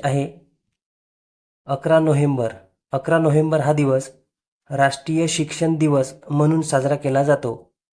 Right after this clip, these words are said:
देशाचे पहिले शिक्षण मंत्री अबुल कलाम आझाद यांचा जन्मदिवस हा राष्ट्रीय शिक्षण दिवस म्हणून दोन हजार आठ पासून साजरा केला जातो.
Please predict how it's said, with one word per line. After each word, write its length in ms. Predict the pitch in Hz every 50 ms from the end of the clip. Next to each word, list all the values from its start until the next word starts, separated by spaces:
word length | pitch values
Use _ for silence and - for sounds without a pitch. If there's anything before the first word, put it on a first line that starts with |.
| _ _ _ _ _
देशाचे 540 | - 139 143 147 139 - 156 156 151 165 165
पहिले 580 | 160 160 - 156 160 160 147 139 135 139 - - -
शिक्षण 480 | - - 160 151 147 - - 170 160
मंत्री 380 | 156 156 143 135 - 131 131 139 147 - _ _ _ _ _ _ _ _ _ _ -
अबुल 360 | 131 139 139 143 165 175 175
कलाम 360 | 175 170 156 147 151 151 156 147 -
आझाद 320 | 151 156 139 139 127 123 - - - - -
यांचा 480 | 135 135 139 147 147 151 147 151 170
जन्मदिवस 720 | 165 147 156 151 156 151 156 143 147 135 131 127 127 - - - -
हा 420 | - - 151 139 127 139 - - - _ _ _ _ _ _ _ _ _ _ _ -
राष्ट्रीय 500 | - 139 139 135 - - - 160 160 156
शिक्षण 500 | 156 - 151 151 - - 170 160 160 147
दिवस 360 | 156 165 156 147 135 135 - - - -
म्हणून 400 | 147 151 156 156 151 135 139 151 - - -
दोन 260 | 147 135 147 151 151
हजार 180 | 151 151 156 151 - -
आठ 240 | 143 151 151 151 -
पासून 300 | 160 143 135 143 139 139 139 - _ _ _ _ _ _ -
साजरा 320 | - 147 135 131 147 156
केला 260 | 151 151 143 135 143 151
जातो. 300 | 147 147 135 - 120